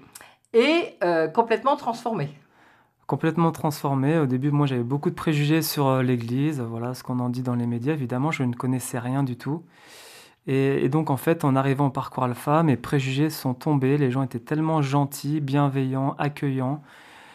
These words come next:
Speaker 2: Et puis, voilà, l'enseignement qu'on nous donne, euh, voilà, je suis vraiment entré dedans. Et, euh, voilà, ça a vraiment, bah, le parcours Alpha a changé ma vie.
Speaker 1: Tout à fait. Et c'est après le parcours Alpha que tu as rencontré ta femme,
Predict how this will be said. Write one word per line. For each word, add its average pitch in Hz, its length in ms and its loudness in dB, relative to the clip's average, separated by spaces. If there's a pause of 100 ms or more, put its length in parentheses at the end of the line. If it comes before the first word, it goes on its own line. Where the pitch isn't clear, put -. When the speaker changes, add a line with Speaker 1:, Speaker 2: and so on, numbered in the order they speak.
(260)
Speaker 2:
Et 123 80 -2
puis, 120 200 -6
voilà, 123 280 -2
l'enseignement 135 540 0
qu'on 135 160 -2
nous 131 140 2
donne, 143 280 0
euh, 117 500 -6
voilà, 113 220 -8
je 120 80 -8
suis 117 220 -8
vraiment 127 560 -2
entré 123 220 -8
dedans. 139 420 -2
Et, 123 200 -6
euh, 120 80 -6
voilà, 123 240 -6
ça 127 180 -10
a 123 40 -8
vraiment, 123 320 -2
bah, 120 120 -2
le 117 40 -4
parcours 135 300 -2
Alpha 127 200 0
a 143 40 2
changé 143 280 0
ma 120 140 -2
vie. 113 240 -12 (840)
Speaker 1:
Tout 151 180 -14
à 151 80 -4
fait. 147 220 -8 (220)
Et 165 60 -8
c'est 151 180 -4
après 165 260 4
le 151 40 -10
parcours 151 380 -6
Alpha 151 300 -4
que 185 120 -10
tu 151 100 -12
as 151 40 -4
rencontré 147 560 -8
ta 151 160 -12
femme, 190 540 -8